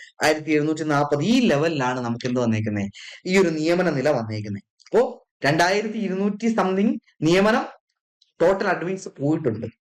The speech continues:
ഓക്കെ, അപ്പോ അത്യാവശ്യം നല്ല നിയമനം നടന്നിട്ടുണ്ട്. ഇനിയും നിയമനം നടക്കുകയും ചെയ്യും. അപ്പോ മാസ്റ്റർ കെ അക്കാഡമി ഈ ഒരു കോഴ്സുകൾക്ക് വേണ്ടിയിട്ട്, ഈ ഒരു, ഓ, വില്ലേജ് ഫീൽഡ് അസിസ്റ്റന്റും കമ്പനി ബോർഡ് എൽ ജി എസും ബിവറേജ് എൽ ഡി ഒക്കെ ലക്ഷ്യം വെക്കുന്ന ഉദ്യോഗാർത്ഥികൾക്ക് വേണ്ടി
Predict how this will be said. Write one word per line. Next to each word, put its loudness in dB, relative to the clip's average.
ഓക്കെ, 0
അപ്പോ 2
അത്യാവശ്യം 0
നല്ല 0
നിയമനം -2
നടന്നിട്ടുണ്ട്. -2
ഇനിയും 4
നിയമനം 0
നടക്കുകയും 0
ചെയ്യും. -6
അപ്പോ 0
മാസ്റ്റർ -2
കെ 2
അക്കാഡമി 2
ഈ 2
ഒരു 4
കോഴ്സുകൾക്ക് 2
വേണ്ടിയിട്ട്, 0
ഈ 2
ഒരു, 4
ഓ, 2
വില്ലേജ് 2
ഫീൽഡ് -4
അസിസ്റ്റന്റും -2
കമ്പനി 2
ബോർഡ് 2
എൽ 2
ജി -4
എസും 0
ബിവറേജ് 0
എൽ -2
ഡി 0
ഒക്കെ -2
ലക്ഷ്യം 0
വെക്കുന്ന -2
ഉദ്യോഗാർത്ഥികൾക്ക് 0
വേണ്ടി -2